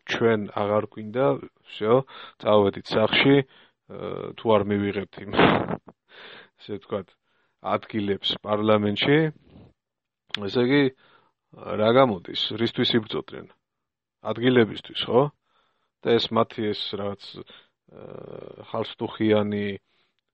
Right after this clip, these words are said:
ესე ვთქვათ, იმიჯი, რაღაც ისეთი სერიოზული რაღაც პოლიტიკური ძალის ერთ წამში დაიშალა.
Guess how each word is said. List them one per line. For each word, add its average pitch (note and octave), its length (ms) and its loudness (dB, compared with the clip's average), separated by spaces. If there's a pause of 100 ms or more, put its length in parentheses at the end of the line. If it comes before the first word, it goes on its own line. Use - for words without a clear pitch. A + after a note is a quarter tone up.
ესე - 240 -18
ვთქვათ, G2+ 320 -18 (1400)
იმიჯი, A2+ 600 -2 (1000)
რაღაც G#2 320 -14
ისეთი - 360 -10 (340)
სერიოზული G#2+ 800 4
რაღაც G2 340 -6
პოლიტიკური G#2 640 -6
ძალის A2 640 -4
ერთ A#2+ 240 -4
წამში G#2 420 -10
დაიშალა. A2+ 580 -2